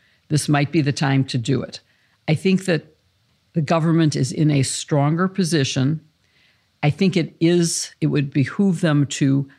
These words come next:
try to figure out what exactly went through the jurors' minds as to how they had some seemingly inconsistent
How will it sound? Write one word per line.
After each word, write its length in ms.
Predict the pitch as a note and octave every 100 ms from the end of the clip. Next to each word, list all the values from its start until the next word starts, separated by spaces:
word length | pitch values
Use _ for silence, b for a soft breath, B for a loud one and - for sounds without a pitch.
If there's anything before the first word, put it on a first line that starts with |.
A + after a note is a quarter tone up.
| b b b
try 320 | - F3 D#3
to 140 | F3+ E3+
figure 360 | - D3 D3
out 320 | C#3 C3+ C3+ - b _ -
what 460 | D3+ A#3 D4 - -
exactly 500 | C#3 D#3+ F3+ F#3+ D3+
went 240 | C3+ D#3+
through 200 | - D#3+
the 120 | C#3+
jurors' 440 | - D3+ D3+ C#3+ C#3
minds 400 | C3 C#3 B2+ B2
as 140 | A2+
to 80 | B2+
how 300 | - C#3 D3
they 380 | D3 C#3 C#3+ - _ -
had 440 | D#3+ D3 C#3 C3+
some 460 | - D#3+ C#3 C#3 - _ -
seemingly 600 | - - A3+ G#3+ E3 D#3
inconsistent 1080 | - D#3 D3+ D#3 - D3 C#3 - B2+ -